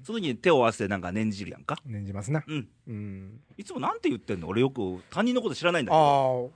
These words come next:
Speaker 2: 僕はね、
Speaker 1: うん。
Speaker 2: つい最近言ったら、まあ、義理の
Speaker 1: うん。
Speaker 2: 親父さん
Speaker 1: うん。
Speaker 2: が三年前ですか、
Speaker 1: うん。
Speaker 2: 亡くして、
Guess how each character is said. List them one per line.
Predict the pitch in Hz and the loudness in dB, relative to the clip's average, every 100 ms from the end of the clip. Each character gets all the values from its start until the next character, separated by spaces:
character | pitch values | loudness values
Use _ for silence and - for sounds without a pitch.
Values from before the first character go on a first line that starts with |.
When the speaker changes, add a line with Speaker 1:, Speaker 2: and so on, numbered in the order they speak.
| - 254 | -18 -6
Speaker 2:
僕 | 180 196 247 254 254 262 254 | -6 -4 -4 -2 -2 0 4
は | 247 | 4
ね、 | 247 240 | 6 4
Speaker 1:
う | 240 | 2
ん。 | 233 | 0
Speaker 2:
つ | 233 | 2
い | |
最 | 202 196 | 2 2
近 | 208 | 2
言 | |
っ | 190 | 4
た | |
ら、 | 160 147 | 4 6
ま | 170 143 139 | 4 2 0
あ、 | 185 277 | -6 -4
義 | 175 | 0
理 | 175 170 | 2 6
の | 170 160 160 - - | 6 6 2 -6 -6
Speaker 1:
う | 139 | -2
ん。 | 98 - - | -2 -4 0
Speaker 2:
親 | 143 143 | 2 2
父 | |
さ | 143 160 | 0 -2
ん | 254 | -2
Speaker 1:
う | 139 | -2
ん。 | 120 87 | -2 -2
Speaker 2:
が | 160 143 | 0 0
三 | 127 139 127 | 0 -2 -2
年 | 131 | -2
前 | 131 | -2
で | 110 | -4
す | 98 | -8
か、 | - 110 | -4 -2
Speaker 1:
う | 95 | -2
ん。 | 78 | -6
Speaker 2:
亡 | 120 117 | -8 -10
く | - | -12
し | 98 | -14
て、 | - 151 120 92 | -6 -2 -2 -4